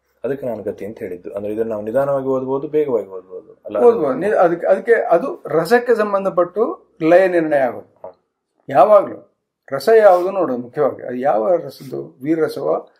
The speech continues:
Speaker 2: ಆ, ಶೃಂಗಾರವೋ ಇತ್ಯಾದಿ.
Speaker 1: ಲಯ ಎಷ್ಟು ಓಡ್ಬೇಕು ಅನ್ನೋದು.
Speaker 2: ಅದಕ್ಕೆ ಸರಿಯಾದಂತಹ ರೀತಿಯಲ್ಲಿ
Speaker 1: ಹ್ಮ್.
Speaker 2: ನೀವು ಪದ್ಯವನ್ನು ಹೇಗೆ ಹೇಳಿದಿರೋ, ಯಾವ, ಯಾವ ಒಂದು ಲಯ, ಒಂದು ಲಯದಲ್ಲಿ ಹೇಳ್ತೇವಲ್ಲ ನಾವು,
Speaker 1: ಹ್ಮ್.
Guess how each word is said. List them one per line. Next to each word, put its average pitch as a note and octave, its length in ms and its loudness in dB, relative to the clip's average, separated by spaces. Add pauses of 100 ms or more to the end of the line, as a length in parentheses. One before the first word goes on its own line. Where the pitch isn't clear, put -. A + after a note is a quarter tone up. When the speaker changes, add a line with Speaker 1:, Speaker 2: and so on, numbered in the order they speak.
(500)
Speaker 2:
ಆ, C#3+ 140 -6
ಶೃಂಗಾರವೋ D3+ 580 -2
ಇತ್ಯಾದಿ. F3+ 520 -2 (180)
Speaker 1:
ಲಯ A#2+ 200 2
ಎಷ್ಟು A#2+ 220 -4
ಓಡ್ಬೇಕು G#2+ 400 -2
ಅನ್ನೋದು. F2+ 260 -12
Speaker 2:
ಅದಕ್ಕೆ B3+ 440 -2
ಸರಿಯಾದಂತಹ F#3 840 2
ರೀತಿಯಲ್ಲಿ D#3+ 680 -4
Speaker 1:
ಹ್ಮ್. G2 500 -14
Speaker 2:
ನೀವು G#3 240 -2
ಪದ್ಯವನ್ನು G3+ 460 2
ಹೇಗೆ G3 320 2
ಹೇಳಿದಿರೋ, D3 840 0
ಯಾವ, F3 460 6 (680)
ಯಾವ F#3 360 6
ಒಂದು G3 180 -2
ಲಯ, F#3 180 4
ಒಂದು G#3 220 -4
ಲಯದಲ್ಲಿ A#3 560 4
ಹೇಳ್ತೇವಲ್ಲ G#3 440 2
ನಾವು, D3 360 2
Speaker 1:
ಹ್ಮ್. G#2 280 -20